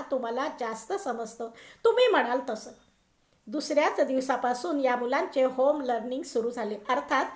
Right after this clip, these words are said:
दिवसभर ही मुलं आश्रमात माझ्याबरोबरच राहणार होती. नर्मदेला महापूर आल्याची बातमी आली.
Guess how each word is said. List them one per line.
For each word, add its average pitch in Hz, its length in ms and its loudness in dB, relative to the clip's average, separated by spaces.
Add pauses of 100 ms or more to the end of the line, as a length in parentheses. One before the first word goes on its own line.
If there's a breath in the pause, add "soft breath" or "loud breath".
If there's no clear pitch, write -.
(280 loud breath)
दिवसभर 311 800 6
ही 392 320 -2
मुलं 262 280 -2
आश्रमात 269 720 -2 (420 soft breath)
माझ्याबरोबरच 247 920 0
राहणार 226 360 -8
होती. 214 300 -14 (1600 soft breath)
नर्मदेला 330 640 6
महापूर 370 580 6
आल्याची 269 480 4
बातमी 254 440 -4
आली. 196 240 -6